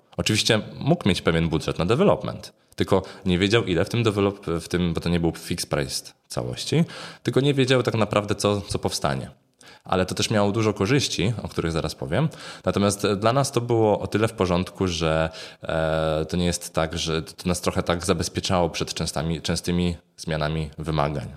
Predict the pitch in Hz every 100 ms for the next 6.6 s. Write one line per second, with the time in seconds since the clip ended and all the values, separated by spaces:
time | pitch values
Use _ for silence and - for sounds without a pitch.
0 | - 90 90 85 92 92 95 - 98 -
1 | 113 101 - 78 78 80 - 78 - -
2 | - 85 76 80 85 90 87 87 82 73
3 | 73 85 - - 82 71 - - 71 73
4 | 73 73 76 - 78 82 85 78 - 67
5 | 92 - - 73 - 73 73 82 78 76
6 | 73 73 71 71 - 71